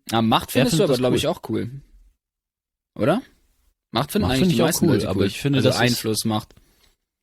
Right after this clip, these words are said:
Speaker 2: Aber
Speaker 1: Das
Speaker 2: ist
Speaker 1: ist
Speaker 2: das
Speaker 1: ja eine
Speaker 2: Macht?
Speaker 1: Demonstration von Macht quasi, wenn du einfach jemandem derart, äh, was derartiges antun kannst.
Speaker 2: Mhm. Ich glaube, es sind aber viele andere Sachen,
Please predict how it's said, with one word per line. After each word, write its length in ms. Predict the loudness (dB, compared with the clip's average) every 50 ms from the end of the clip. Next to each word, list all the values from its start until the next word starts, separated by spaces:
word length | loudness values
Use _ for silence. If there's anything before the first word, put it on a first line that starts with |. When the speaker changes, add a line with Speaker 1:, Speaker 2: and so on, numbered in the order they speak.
| _ _ _ _ _ _ _ _ _ _ _ _ _ _ _ _ _ _ _ _ -10
Speaker 2:
Aber 140 | -4 0 0
Speaker 1:
Das 120 | 2 2
Speaker 2:
ist 60 | 2 2
Speaker 1:
ist 60 | 2
Speaker 2:
das 60 | 2
Speaker 1:
ja 40 | 4
eine 100 | 4 4 2
Speaker 2:
Macht? 100 | 2 0
Speaker 1:
Demonstration 760 | -2 0 0 0 -2 0 -2 0 0 0 0 0 0 0 -2 -2
von 220 | -4 -4 -4 -2
Macht 240 | -4 -4 -6 -8 -12
quasi, 320 | -8 -8 -8 -6 -6 -6
wenn 140 | -4 -4 -2
du 100 | -2 -2
einfach 240 | -2 -4 -4 -8 -10
jemandem 360 | -8 -6 -6 -4 -4 -4 -4 -2
derart, 360 | 0 0 0 -2 -4 -8 -16
äh, 260 | -14 -10 -8 -8 -8 -8
was 360 | -10 -12 -14 -8 -6 -6 -4
derartiges 500 | -2 0 0 0 0 -2 -4 -6 -6 -4
antun 440 | -4 -4 -4 -4 -6 -6 -6 -6 -6
kannst. 380 | -6 -6 -6 -6 -6 -8 -12 -14 _ _ _ _ _ _ _ _ _ _ _ _ _ _ _ _ _ _ _
Speaker 2:
Mhm. 500 | 0 2 2 2 2 0 0 -2 -4 -8 -10
Ich 160 | -12 -10 -4
glaube, 240 | -2 0 0 2 0
es 100 | -2 -2
sind 100 | -2 -2
aber 180 | 0 0 0 -2
viele 260 | -2 -2 0 0 0
andere 340 | 0 0 0 0 -2 -2 -2
Sachen, 580 | -2 -4 -4 -2 -2 -2 0 0 -2 -4 -6